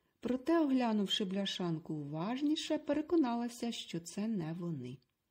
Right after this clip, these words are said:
У бляшанці взагалі не могло бути нічого рідкого чи сипкого,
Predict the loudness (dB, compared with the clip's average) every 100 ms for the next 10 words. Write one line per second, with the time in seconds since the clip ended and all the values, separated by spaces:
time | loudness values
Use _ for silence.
0 | _ _ _ _ _ _ _ -8 -2 0
1 | 0 0 0 0 -2 -2 -2 2 2 4
2 | 4 4 2 -2 -2 0 0 0 -2 0
3 | -2 -4 -6 -4 -2 -4 -4 -4 -6 -8
4 | -4 0 2 0